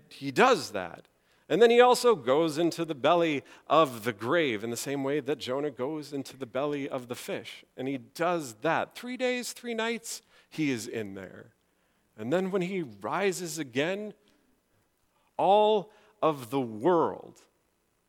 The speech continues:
now has the ability to know who our God is in a way like never before. If only you believe that Jesus Christ is the Son of God, if only you follow him as he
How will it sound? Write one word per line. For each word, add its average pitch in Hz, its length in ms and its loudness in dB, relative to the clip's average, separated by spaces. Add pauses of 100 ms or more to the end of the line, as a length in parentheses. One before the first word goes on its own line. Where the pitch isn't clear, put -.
(640)
now 170 320 2
has 156 500 -2
the 135 160 -2
ability 143 720 -2 (300)
to 139 160 -2
know 151 400 4
who 147 200 -2
our 135 160 2
God 127 380 2
is 117 240 -2
in 120 60 -8
a 110 40 -6
way 127 240 -4
like 117 240 -4
never 123 300 -4
before. 107 540 -12 (1500)
If 127 180 -4
only 190 540 4 (240)
you 165 580 -4 (840)
believe 165 540 -6
that 147 120 -6
Jesus 170 460 -6
Christ 170 440 -4
is 123 140 -10
the 120 100 -12
Son 139 260 -4
of 107 180 -8
God, 95 320 -4
if 107 200 -12
only 175 260 0
you 156 160 -4
follow 190 480 2
him 156 220 -4
as 135 180 -4
he 120 220 -14